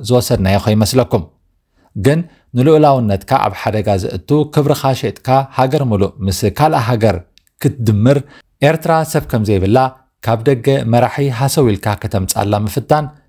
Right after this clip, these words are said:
ናይ ብሓቂ ናይ ጥዑይ ኣእምሮ ምልክት ኣይኮነን። ግን ስኽራን ዘይገብሮ የብሉን። ዳርጋ ብዙሕ ሰብ ምስ ሓንገሉ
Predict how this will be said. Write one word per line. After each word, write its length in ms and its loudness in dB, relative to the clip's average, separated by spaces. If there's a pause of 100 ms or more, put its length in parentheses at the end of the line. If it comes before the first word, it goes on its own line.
(140)
ናይ 160 0
ብሓቂ 340 -2 (460)
ናይ 200 2
ጥዑይ 280 -2
ኣእምሮ 340 -2
ምልክት 400 -2
ኣይኮነን። 400 0 (840)
ግን 260 2 (420)
ስኽራን 480 0 (100)
ዘይገብሮ 440 2
የብሉን። 420 2 (480)
ዳርጋ 340 -2
ብዙሕ 320 -2
ሰብ 220 0 (140)
ምስ 160 -8
ሓንገሉ 380 0